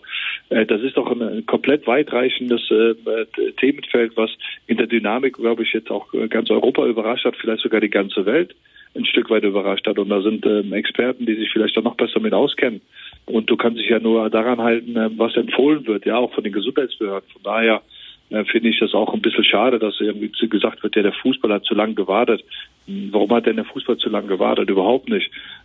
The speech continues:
Na, wenn du unter Ausschluss der Öffentlichkeit spielen kannst, wenn das, äh, vertretbar ist, dann, ähm, dann muss man darüber nachdenken, weil, und das ist alles Entscheidende, der Fußball genauso wie, äh, genauso gut wie, wie andere Wirtschaftszweige oder auch, ähm,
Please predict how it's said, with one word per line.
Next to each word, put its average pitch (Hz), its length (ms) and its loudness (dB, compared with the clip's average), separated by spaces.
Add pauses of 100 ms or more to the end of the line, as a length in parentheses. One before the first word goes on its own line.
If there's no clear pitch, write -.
Na, 113 180 4
wenn 110 140 2
du 123 140 0
unter 123 160 -4
Ausschluss 123 300 -2
der 120 120 0
Öffentlichkeit 120 460 0
spielen 151 300 0
kannst, 113 240 -2
wenn 110 140 0
das, 110 220 2
äh, 113 120 4
vertretbar 139 520 0
ist, 113 140 -6
dann, 107 200 -6 (380)
ähm, 104 400 -8 (140)
dann 104 140 0
muss 123 200 0
man 113 120 2
darüber 107 360 2
nachdenken, 110 600 -2
weil, 143 300 2 (300)
und 110 140 -8
das 113 120 -2
ist 117 160 -2
alles 110 260 0
Entscheidende, 135 640 2
der - 160 2
Fußball 135 380 0
genauso 117 500 0
wie, 110 140 -2 (140)
äh, 120 240 4
genauso 117 380 0
gut 123 240 2
wie, - 240 4 (360)
wie 107 160 2
andere 123 340 2
Wirtschaftszweige 135 720 0
oder 110 260 2
auch, 107 280 0
ähm, 107 340 -2